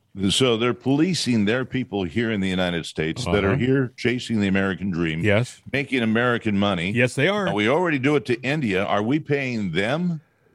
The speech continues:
Speaker 1: uh, a monthly check, too, to China for all the Chinese people that are here making money? Because
Speaker 2: Oh,
Speaker 1: they're
Speaker 2: who
Speaker 1: not
Speaker 2: knows? With this administration, probably so. I mean, you know what their attitude is with money down in, in, uh,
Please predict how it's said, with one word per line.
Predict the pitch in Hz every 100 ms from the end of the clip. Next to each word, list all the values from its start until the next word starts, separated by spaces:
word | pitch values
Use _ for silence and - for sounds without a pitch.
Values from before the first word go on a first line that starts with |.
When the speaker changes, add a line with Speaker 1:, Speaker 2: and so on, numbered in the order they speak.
| _ _
Speaker 1:
uh, | 120 127 120 113
a | 110
monthly | 117 143 131 135 127
check, | 139 131 -
too, | 127 147
to | 107
China | - 113 123 156
for | - 107
all | 110
the | 101
Chinese | - 117 120 120 -
people | 120 120 123
that | 120
are |
here | 117 127
making | 135 120 117 107
money? | 107 143
Because | 120 131
Speaker 2:
Oh, | 139
Speaker 1:
they're | 113
Speaker 2:
who | 127
Speaker 1:
not | 117
Speaker 2:
knows? | 104 90 -
With | 117
this | 139 147
administration, | 151 151 151 - 151 139 151
probably | - 131 120 113 117 113
so. | - 117 - - -
I | 156
mean, | 175
you | 190
know | 220
what | 170
their | 151 143
attitude | 165 123 143
is | 135 107
with | 110
money | 120 190 117
down | 107 104
in, | 101 -
in, | 110 104 98
uh, | 87